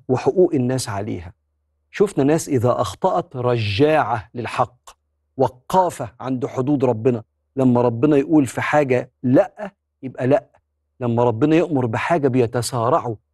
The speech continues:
ليها. شفنا ناس دايمًا باللغة الحديثة بتاعتنا شغالين على نفسهم.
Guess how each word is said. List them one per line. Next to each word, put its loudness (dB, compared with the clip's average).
ليها. 0
شفنا -2
ناس -4
دايمًا 0
باللغة 4
الحديثة 0
بتاعتنا -2
شغالين -2
على -4
نفسهم. -10